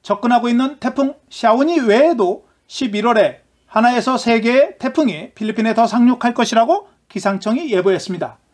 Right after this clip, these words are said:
이천이십 년 현재까지 열아홉 건의 태풍이 발생했으며 시월에 다섯 건이 필리핀에 영향을 미쳤습니다.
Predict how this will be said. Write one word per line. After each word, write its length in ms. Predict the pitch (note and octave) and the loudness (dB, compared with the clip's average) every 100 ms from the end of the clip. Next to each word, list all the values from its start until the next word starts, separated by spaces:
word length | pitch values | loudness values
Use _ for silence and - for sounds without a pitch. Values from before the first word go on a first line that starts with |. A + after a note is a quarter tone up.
| _ _ _ _ | _ _ _ _
이천이십 600 | A#3 B3 D4 C4 A#3+ C#4+ | -2 2 4 4 2 0
년 300 | C#4 G3 A#3 _ | -2 -2 -6 _
현재까지 720 | A#3 B3 E4+ B3+ F#3+ D3 - _ F3+ | -2 0 0 0 -2 -6 -12 _ -2
열아홉 440 | G3 A3 G3 G#3+ | 2 4 2 2
건의 220 | A#3+ B3 | -2 -4
태풍이 280 | B3 - C#4+ | -6 -6 -4
발생했으며 800 | G#3 F3+ A#3+ C4+ C4+ A3 E3 - _ _ | -2 -2 -2 -4 -4 -2 -2 -4 _ _
시월에 560 | - D4+ D#4 C#4 D3+ - | -6 2 2 2 -2 -8
다섯 280 | - F3+ G#3+ | -12 -10 -6
건이 340 | A#3 D#4 - | -6 -6 -12
필리핀에 560 | - G#3+ G#3+ A#3 D#4+ - | -12 -10 -2 0 0 -2
영향을 380 | F#3 F#3 F#3 C#4 | -2 0 0 0
미쳤습니다. 680 | C#4 - A3+ G3+ F3+ C3 | 0 -2 -4 -4 -4 -4